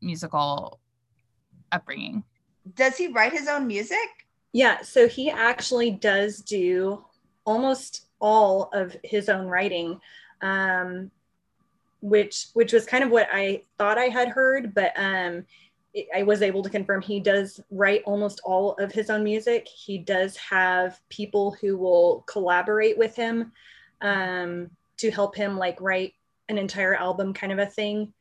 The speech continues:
Speaker 3: Um, and he has collaborated with others as well, like Adele, and, um, there's a Flo Rida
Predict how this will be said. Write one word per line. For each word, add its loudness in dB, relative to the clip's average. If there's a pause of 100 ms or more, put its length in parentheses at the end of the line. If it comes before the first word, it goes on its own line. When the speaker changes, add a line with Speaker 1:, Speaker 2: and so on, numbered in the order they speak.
(400)
Speaker 3:
Um, -2 (100)
and 0
he 2
has 0
collaborated 0
with 0
others 2
as -4
well, 2
like 0
Adele, 2 (260)
and, -4 (100)
um, -6
there's -4
a -4
Flo -2
Rida 0